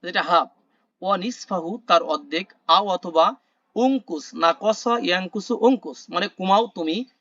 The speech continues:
মিনহু, তার থেকে, কলিলা, মানে অর্ধেক, অর্ধেক রাত অথবা তার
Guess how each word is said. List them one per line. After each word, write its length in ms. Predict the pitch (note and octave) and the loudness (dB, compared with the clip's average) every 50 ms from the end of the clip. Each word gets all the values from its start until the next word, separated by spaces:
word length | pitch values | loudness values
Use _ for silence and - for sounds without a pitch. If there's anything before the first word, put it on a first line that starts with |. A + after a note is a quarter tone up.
| _ _ _ D#3 | _ _ _ -6
মিনহু, 420 | D#3+ G#3 B3+ C4 A3 F3 F3 F3+ - - | -4 -2 0 0 -2 -2 -6 -10 -2 0
তার 180 | F#3+ F3+ F#3+ - _ | 2 2 2 0 _
থেকে, 340 | E3 D3+ - - G3+ A#3+ - - _ _ _ _ _ | -10 -10 -4 -2 0 0 0 -2 _ _ _ _ _
কলিলা, 580 | _ D#3+ D#3 D#3 E3+ F#3 F#3+ E3+ D3+ A#2+ G#2+ - _ _ _ _ _ _ _ _ _ _ | _ -4 -4 -4 -4 -4 -4 -4 -6 -6 -8 -10 _ _ _ _ _ _ _ _ _ _
মানে 220 | D#3 D#3+ F3+ G#3+ | -4 -2 -2 -2
অর্ধেক, 560 | - - F#3+ F#3+ G#3 G3+ E3+ - D#3 C3+ - - | -4 -2 0 0 0 0 -2 -4 -6 -6 0 0
অর্ধেক 380 | D#3+ D#3+ D3 D#3+ G3+ G3 - | 0 0 0 -4 -8 -6 0
রাত 220 | G3+ A3 A#3 B3 - _ _ _ _ _ - | 2 2 2 2 0 _ _ _ _ _ -4
অথবা 320 | G3 G3 - B3+ A#3 A#3+ | -2 0 2 2 0 0
তার 260 | A3+ - F#3+ F#3 F#3 | 0 0 0 0 0